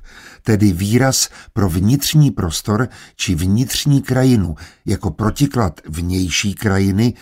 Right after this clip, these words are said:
neboli landscape. Hopkins chápe inscape velmi hluboce. Je to pro něj jakýsi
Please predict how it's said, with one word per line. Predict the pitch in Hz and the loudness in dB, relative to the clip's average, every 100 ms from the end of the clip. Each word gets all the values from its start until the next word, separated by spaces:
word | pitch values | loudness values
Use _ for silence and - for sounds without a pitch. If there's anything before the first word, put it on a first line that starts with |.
| - - | -16 -2
neboli | 104 98 117 120 113 _ - | 0 2 2 2 0 _ -4
landscape. | 98 131 - - 78 76 - - - _ _ _ _ - | 0 0 0 -2 -6 -6 -10 -20 -20 _ _ _ _ -2
Hopkins | 214 - - 131 127 - - - | -2 -2 0 2 4 0 -4 -8
chápe | - 101 107 101 78 - - | -2 -2 0 -2 -4 -8 -8
inscape | 113 92 95 - 87 95 110 - - - - | -4 -2 -2 -2 -4 -2 -4 -8 -20 -20 -14
velmi | 92 113 139 147 | -2 2 6 6
hluboce. | 123 123 113 120 - 73 - - - _ - | 6 2 2 -2 -2 -6 -10 -18 -20 _ -2
Je | 101 | -2
to | 104 | 0
pro | - 104 | -2 0
něj | 110 98 98 104 | 2 2 0 -4
jakýsi | 101 117 107 - 110 98 | -4 -4 -2 0 0 0